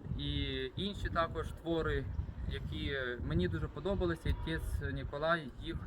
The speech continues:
дещо редагував. Завжди був такий відкритий, приходив до мене в келію, неодноразово спілкувалися на різні теми.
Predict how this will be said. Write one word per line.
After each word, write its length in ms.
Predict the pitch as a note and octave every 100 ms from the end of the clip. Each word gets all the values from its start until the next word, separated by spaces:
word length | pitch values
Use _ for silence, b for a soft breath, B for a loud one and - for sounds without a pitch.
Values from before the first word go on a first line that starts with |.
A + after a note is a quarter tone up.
| - C#3+
дещо 320 | D3+ - C3+
редагував. 600 | C3+ C3+ - C3+ B2+ G2+ - B B B B B -
Завжди 400 | - G3 E3 D#3
був 180 | D3+ D3+
такий 260 | D3 -
відкритий, 520 | C#3 - F#3+ F#3 F3 D#3
приходив 380 | C#3+ E3 D3+ C#3
до 100 | C#3+
мене 380 | D#3 D#3 C#3+ C3 -
в 60 |
келію, 440 | F3 F#3 F3 D#3 D3+ - -
неодноразово 540 | D3 D3 D3 D#3 D#3+
спілкувалися 840 | D3 - D3+ - D#3 D#3+ D3+ C#3+ C#3+
на 120 | C#3
різні 300 | F#3+ F3+ E3+
теми. 360 | E3 D#3 D3+